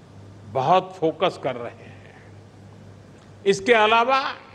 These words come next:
आपके पास एक थ्री डायमेंशनल power भी है। पहली,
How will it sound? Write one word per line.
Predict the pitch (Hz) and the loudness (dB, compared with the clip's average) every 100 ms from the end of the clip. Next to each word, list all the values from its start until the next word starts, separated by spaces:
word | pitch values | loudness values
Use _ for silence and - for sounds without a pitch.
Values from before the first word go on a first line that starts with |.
| - - - - - - - - - - - - - - 180 | -20 -20 -20 -20 -20 -20 -20 -20 -20 -20 -20 -20 -20 -6 2
आपके | 214 226 - 277 | 2 2 -2 -4
पास | 277 240 240 180 - - - - - - - - - - - - - - - | 0 2 2 2 -4 -14 -16 -16 -18 -20 -20 -20 -20 -20 -20 -20 -20 -14 2
एक | 196 196 - - | 2 2 -6 -2
थ्री | 226 285 311 294 | 2 4 4 2
डायमेंशनल | 214 196 202 208 208 208 254 269 | 0 0 2 2 0 0 -2 -2
power | - 214 202 220 208 | -4 2 4 4 0
भी | 143 | -4
है। | 113 - - - - - - - - - - - - - - - - - - - | -8 -10 -20 -20 -20 -20 -20 -20 -20 -20 -20 -20 -20 -20 -20 -20 -20 -20 -20 -2
पहली, | 139 139 180 202 233 - | 0 2 2 0 -2 -8